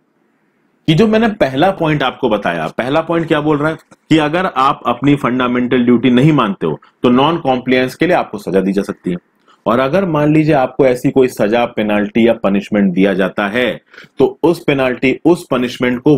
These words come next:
violation of fundamental rights नहीं माना जाएगा या फिर किसी भी संविधान के दूसरे provision का violation नहीं माना जाएगा। मतलब कि अगर आप fundamental duty नहीं मान रहे हैं तो आपको सजा दी जा सकती है,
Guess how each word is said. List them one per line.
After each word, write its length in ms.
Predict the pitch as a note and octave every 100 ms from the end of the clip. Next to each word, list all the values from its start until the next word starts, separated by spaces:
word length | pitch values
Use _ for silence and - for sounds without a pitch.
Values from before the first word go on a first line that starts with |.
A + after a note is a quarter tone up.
| F2+
violation 560 | F#2 A2+ D#3 E3 F3 E3
of 60 | D#3
fundamental 480 | B2 B2 A#2 A2+ G#2
rights 220 | G2+ -
नहीं 140 | E2
माना 200 | D#2+ D2+
जाएगा 320 | C#2 C2+ C2+ _ _ _ _ _ _ _ -
या 120 | D#3+
फिर 200 | D#3+ F#3 -
किसी 260 | F#3 A3 G#3+
भी 160 | A3+
संविधान 600 | - E3 D3+ C#3+ C#3 D3
के 100 | C#3+
दूसरे 380 | A#2 A#2 A#2 C3+
provision 500 | C3 G#2+ G#2 G2+ G2+
का 100 | G2+
violation 560 | G2+ F2+ F2 D#2 C3 F3 - _ -
नहीं 200 | F#2 F#2
माना 200 | E2 E2
जाएगा। 240 | D#2 D#2 E2 - -
मतलब 340 | C3 D#3+ G#3+ F3
कि 100 | G3
अगर 240 | F3 F3+
आप 160 | F3 F3
fundamental 520 | E3 D#3 D3+ D3+ D#3 D3+
duty 240 | C#3+ C#3+
नहीं 180 | C#3 F3
मान 200 | E3 D#3
रहे 160 | C#3
हैं 140 | A2+ D#2 _ -
तो 60 | B2
आपको 200 | A2+ A#2
सजा 180 | A#2
दी 100 | B2 A#2+
जा 80 |
सकती 280 | A#2+ A#2+
है, 60 | A#2+